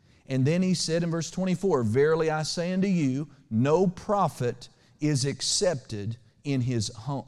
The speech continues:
in his own country. But I tell you of a truth, many widows were in Israel in the days of Elias or Elijah,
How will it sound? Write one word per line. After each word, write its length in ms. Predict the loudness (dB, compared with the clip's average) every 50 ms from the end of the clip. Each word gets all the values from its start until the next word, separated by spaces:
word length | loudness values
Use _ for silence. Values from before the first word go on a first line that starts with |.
| -6
in 160 | -4 -2 0 0
his 160 | 0 0 0
own 240 | -2 -2 -2 -4 -4
country. 520 | -4 -4 -4 -4 -6 -6 -10 -16 -16 -18 _ _ _ _ _ _ _ _ -20 -20 -20 _ -2
But 180 | 0 0 0 2 2
I 220 | 4 4 4 4
tell 320 | 2 0 -2 0 2 2 2
you 200 | 2 2 2 2
of 80 | 2
a 40 | 0
truth, 460 | -2 -2 -2 0 2 2 2 0 -2
many 600 | -2 0 2 2 2 2 2 2 2 0 0 -2 -2
widows 880 | -2 0 2 4 4 4 2 2 0 -2 -4 -6 -6 -6 -8 -10 -12 -16 _ _ -2
were 200 | 2 2 2 2 0
in 260 | -2 -2 0 0 0
Israel 800 | -2 -2 -2 -2 0 0 -2 -2 -2 -2 -2 -2 -2 -4 -6 -8 -12 -20 -20 _ -6
in 200 | -4 -2 0 0
the 80 | 0
days 400 | 2 2 2 2 4 2 2 0
of 120 | 0 -2 0
Elias 460 | 0 0 0 0 0 -2 -4 -4 -2
or 120 | -2 -2
Elijah, 600 | 0 0 -2 -2 -2 -2 -2 -4 -4 -8 -12 -14